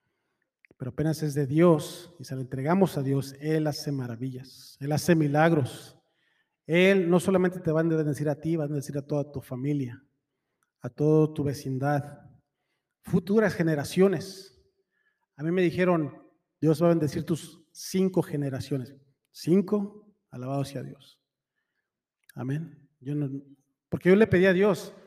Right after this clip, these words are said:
basado en lo que me decía el pastor: "Dios, por favor, bendice mi primera, segunda, tercera. Dios, bendice mi",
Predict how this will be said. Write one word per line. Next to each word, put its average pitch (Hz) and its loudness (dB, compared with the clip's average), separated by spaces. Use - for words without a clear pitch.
basado 165 -2
en 190 4
lo 180 4
que 165 -2
me 151 0
decía 139 -4
el 165 0
pastor: 160 -2
"Dios, 165 4
por 156 -12
favor, 156 2
bendice 151 -4
mi 151 -4
primera, 151 -4
segunda, 151 -4
tercera. 131 -14
Dios, 175 2
bendice 151 -2
mi", 143 -6